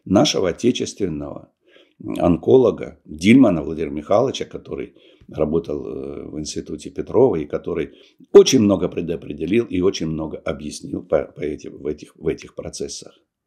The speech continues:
И, э, я почему на ней останавливаюсь, потому что когда в последующем беседую, что такое канкрофилия, очень многие,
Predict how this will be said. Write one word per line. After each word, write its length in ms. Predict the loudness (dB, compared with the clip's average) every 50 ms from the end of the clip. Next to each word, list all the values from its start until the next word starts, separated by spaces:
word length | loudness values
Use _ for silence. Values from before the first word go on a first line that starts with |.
| _ _ _ _ _ _ -20 -20 -20 -20 -20 _ _ _ _ _ -20 -14 -12 -10 -4
И, 440 | 0 2 4 4 4 4 2 0 -2
э, 960 | -4 -4 -2 -2 -2 -4 -4 -8 -8 -8 -8 -10 -10 -10 -10 -10 -10 -10 -6 0
я 120 | 0 0 0
почему 280 | 0 -4 -6 -4 -2
на 120 | -2 0 0
ней 160 | 0 -2 -2
останавливаюсь, 640 | -4 -2 2 4 6 6 6 6 4 4 4 4 0 -2
потому 440 | -6 -4 0 2 2 2 0 -2
что 340 | -4 -4 -2 0 0 0 0
когда 540 | 0 -2 -2 0 0 0 -2 -2 -6 -8 -12
в 80 | -4 _
последующем 600 | -2 -2 0 0 0 0 0 -2 -2 -4 -6 -6
беседую, 480 | -6 -6 -4 0 0 2 2 2 0 0
что 120 | -2 -6
такое 260 | -8 -4 -2 0 -2
канкрофилия, 640 | 0 0 -2 -2 -2 -6 -10 -6 -6 -4 0 2 0
очень 220 | 0 0 -2 -4
многие, 480 | -2 0 0 0 0 0 -2 -4 -4